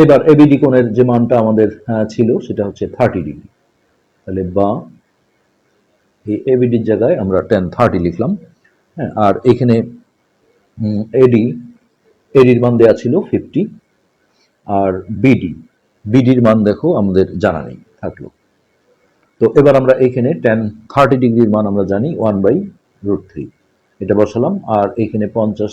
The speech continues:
থাকলো, আর এখানে বিডি। তোমরা এগুলো চাইলে এক্স ধরে নিতে পারো, না ধরলেও সমস্যা নেই। তো এবার আমরা আড়াআড়ি গুণ করলে, বিডি গুণন এক করলে এটা বিডি হবে, আর এই পাশে পঞ্চাশ গুণন root three করলে পঞ্চাশ root three। তো just,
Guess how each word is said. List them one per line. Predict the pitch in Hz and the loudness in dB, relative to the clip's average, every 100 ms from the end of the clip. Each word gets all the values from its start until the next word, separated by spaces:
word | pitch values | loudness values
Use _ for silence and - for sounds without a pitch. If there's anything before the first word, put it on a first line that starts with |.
| - | -6
থাকলো, | 107 - 160 - | -8 -2 -4 -2
আর | 110 92 | -4 -2
এখানে | 95 98 143 | -4 -4 -8
বিডি। | 180 98 76 78 - | -6 -6 -6 -12 -12
তোমরা | 156 165 | -2 0
এগুলো | 156 | 0
চাইলে | 151 151 151 | 2 2 4
এক্স | 120 - | 0 -4
ধরে | 117 110 | -2 -2
নিতে | 104 107 | -4 -2
পারো, | 131 196 | -2 -2
না | 131 | -4
ধরলেও | 92 95 85 | -6 -6 -6
সমস্যা | 90 78 - | -10 -16 -14
নেই। | 80 85 _ _ _ _ _ _ | -16 -18 _ _ _ _ _ _
তো | 120 120 | -2 4
এবার | 139 139 | 6 6
আমরা | 135 131 | 6 6
আড়াআড়ি | 131 131 | 6 4
গুণ | 127 127 | 2 0
করলে, | 123 139 | 0 0
বিডি | 139 127 127 | 2 4 4
গুণন | 123 120 120 | 2 2 0
এক | 110 | -2
করলে | - 113 110 | -2 2 2
এটা | 107 | 2
বিডি | 95 110 110 | 0 0 0
হবে, | 107 117 208 - _ _ _ | -2 -2 -4 -4 _ _ _
আর | 104 101 | -4 -2
এই | 117 117 | 0 0
পাশে | 113 104 - | -2 -4 -2
পঞ্চাশ | 117 113 127 - 101 | -2 2 0 0 -4
গুণন | 110 104 98 | -4 -2 -2
root | 95 - | -4 -4
three | 107 98 | -6 -2
করলে | 101 151 - | 0 -2 -4
পঞ্চাশ | 107 92 87 139 - 95 | -8 -8 -6 -8 -6 -8
root | 85 - | -8 -12
three। | - - _ _ _ - - - - _ - | -20 -20 _ _ _ -20 -20 -20 -20 _ -2
তো | |
just, | 135 165 160 | 4 4 2